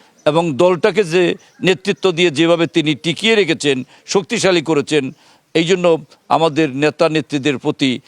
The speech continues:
এই দলের প্রতি, আহ, মাঠ পর্যায়ের নেতা কর্মীদের যেমন আকর্ষণ, যেমন আস্থা বিশ্বাস, সাধারণ ভোটারদের এমন একটা আস্থা বিশ্বাস চলে এসেছে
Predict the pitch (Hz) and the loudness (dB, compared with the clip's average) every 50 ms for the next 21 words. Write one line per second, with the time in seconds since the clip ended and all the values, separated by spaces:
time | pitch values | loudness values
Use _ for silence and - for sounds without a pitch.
0 | _ _ _ - - 135 131 120 147 156 151 160 139 117 139 139 - - 131 123 | _ _ _ -6 -4 -4 -2 0 0 2 2 0 -2 -2 -4 -4 -2 -2 -2 -2
1 | 117 - _ _ - - _ _ _ - - 143 120 120 127 165 190 - _ - | -4 -8 _ _ -20 -20 _ _ _ -10 -8 -6 -4 0 2 2 0 0 _ -2
2 | 196 190 170 180 175 165 170 156 - 165 139 - 151 151 143 151 139 123 147 139 | -2 0 0 0 0 0 0 0 0 -2 -2 -2 -2 -2 -2 -2 0 0 0 0
3 | 135 120 - _ _ _ _ - - 95 110 143 151 147 156 151 147 139 - - | 0 -2 -4 _ _ _ _ -20 -10 -4 -2 0 0 2 2 0 0 -2 -8 -16
4 | _ - - - - - - - - 135 165 - - 208 170 - - 165 175 185 | _ -20 -20 -16 -10 -10 -6 -2 0 0 0 2 0 0 0 0 0 0 0 -2
5 | 254 277 233 _ _ _ _ _ _ _ 120 139 156 165 165 165 156 - - - | -2 -8 -12 _ _ _ _ _ _ _ -2 0 0 2 2 2 0 0 0 0
6 | 196 175 147 147 - - - 185 196 190 - - _ _ _ _ - - - 151 | 0 0 0 -2 -2 0 0 0 0 0 -4 -12 _ _ _ _ -8 -4 -2 -2
7 | 151 151 196 208 202 165 131 160 143 202 202 180 160 180 175 165 170 214 - _ | 0 0 0 0 -2 -4 -6 -4 0 0 0 0 0 0 0 0 -2 -6 -12 _
8 | _ _ _ _ - 147 180 233 254 240 214 - - 202 180 - - - 196 175 | _ _ _ _ 0 2 2 2 2 0 0 0 0 0 0 0 0 -2 -2 0
9 | 156 156 - - - 175 175 - - _ _ _ _ _ _ - 165 180 175 180 | -2 -4 -2 0 0 0 0 -2 -6 _ _ _ _ _ _ -2 0 2 2 2
10 | 175 - 185 202 143 - 160 143 127 - | 2 2 0 0 0 0 0 0 0 -2